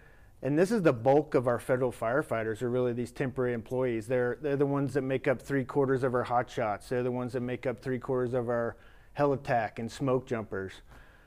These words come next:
As soon as the season's over, they basically have no ability to access mental health care benefits, to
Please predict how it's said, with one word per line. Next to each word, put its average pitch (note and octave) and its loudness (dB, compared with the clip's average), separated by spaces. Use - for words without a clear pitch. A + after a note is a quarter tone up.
As A#2+ -2
soon E3 4
as D3+ 4
the C3 0
season's C#3+ 2
over, D3+ 4
they C#3 -2
basically C#3 0
have A#2 0
no D#3 2
ability B2+ 0
to C#3 0
access B2+ -2
mental B2+ -2
health B2 -6
care G#2 -6
benefits, G#2 -10
to A2+ -4